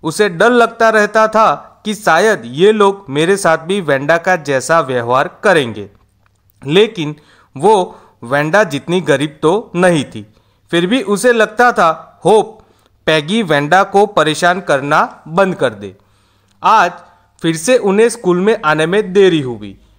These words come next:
फिर भी मैडी खुश थी कि आज उन्होंने वेंडा का मजाक नहीं बनाया। मैडी उसके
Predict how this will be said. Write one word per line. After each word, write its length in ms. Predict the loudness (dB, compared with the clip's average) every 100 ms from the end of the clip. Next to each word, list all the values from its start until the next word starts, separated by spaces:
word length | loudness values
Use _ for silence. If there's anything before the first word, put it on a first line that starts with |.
| _ -6
फिर 160 | -4
भी 360 | -2 -2 -2 -6 _
मैडी 320 | -4 -2 0 -4
खुश 340 | -2 -2 -2
थी 420 | -2 -4 -4 _ -10
कि 180 | -10 -2
आज 200 | 0 0 -2
उन्होंने 420 | -6 -2 0 0 -4
वेंडा 500 | -4 -4 -2 -2 0
का 200 | 0 0
मजाक 640 | -2 -4 -2 0 -2 -10
नहीं 300 | -4 -2 0
बनाया। 460 | -2 -4 -4 -8 -14 _ _ _ _ _ _ _
मैडी 560 | -6 0 0 0 -4 -6
उसके 420 | -10 -10 -2 0